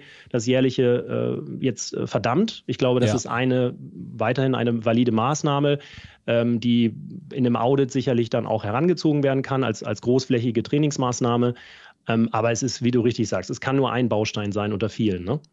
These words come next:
Speaker 2: Ja, so, und da sieht man wieder, das Fundament der Pyramide baut sich ja auch darauf auf,
Speaker 1: <laughs>
Speaker 2: ne? Weil es ist,
Speaker 1: Genau.
Speaker 2: äh, ohne Wissen wird, äh, sag ich jetzt mal,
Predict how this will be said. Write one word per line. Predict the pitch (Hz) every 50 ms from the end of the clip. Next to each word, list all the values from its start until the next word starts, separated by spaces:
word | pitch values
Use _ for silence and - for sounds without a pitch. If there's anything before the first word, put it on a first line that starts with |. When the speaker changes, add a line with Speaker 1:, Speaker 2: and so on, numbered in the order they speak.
| _ -
Speaker 2:
Ja, | 107 104 92 - _ _
so, | - - 123 120
und | 120 113
da | 110 107
sieht | 95 107 123 -
man | 117 110 110
wieder, | 117 113 113 107
das | 107 101 -
Fundament | - - 123 110 107 101 107 120 127 131 117
der | 107 104
Pyramide | - - 120 107 107 101 110 123 131 127 120 113
baut | 113 110 120 131 -
sich | - 101 -
ja | 107
auch | 104 101
darauf | - 110 104 98 101 98 -
auf, | - - 147 156
Speaker 1:
<laughs> | 139 104
Speaker 2:
ne? | 110 123 156 147 113
Weil | 110 117 117 117
es | 101 -
ist, | - - - - - -
Speaker 1:
Genau. | 127 110 107 98 98 -
Speaker 2:
äh, | - 113 110 113 113 - - - - -
ohne | - 127 127 131 120 117
Wissen | 135 131 - - 139 127 113
wird, | 113 120 - - - - -
äh, | - 127 113 110 110 110 110 107
sag | 110 - 123
ich | 113
jetzt | 110 104 110
mal, | 113 110 110 110 113 113